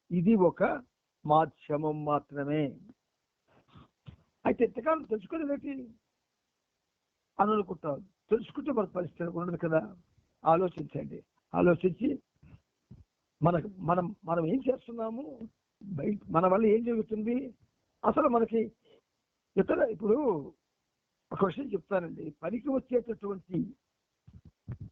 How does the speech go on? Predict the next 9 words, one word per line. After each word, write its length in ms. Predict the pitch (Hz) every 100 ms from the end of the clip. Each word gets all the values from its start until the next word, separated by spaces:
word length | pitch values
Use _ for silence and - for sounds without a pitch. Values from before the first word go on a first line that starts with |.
| _ - _ _ -
ఏ 160 | 214 285
వస్తువైనా 480 | 269 - 233 214 254
అందరూ 240 | 202 208 202
వాడతారు. 520 | 175 165 - 196 - _ _ _ _ _ _ _ _ _ _ _ _ _ _ _ _ _ _ _ _ _ _ _ _ _ _ - _ _ -
అలాగే 320 | 160 247 269
పనికి 420 | 302 - 196 285 311
వచ్చే 300 | 294 - 262
మనిషిని 460 | 202 202 208 285
అందరూ 760 | 220 202 285 247 254 294 320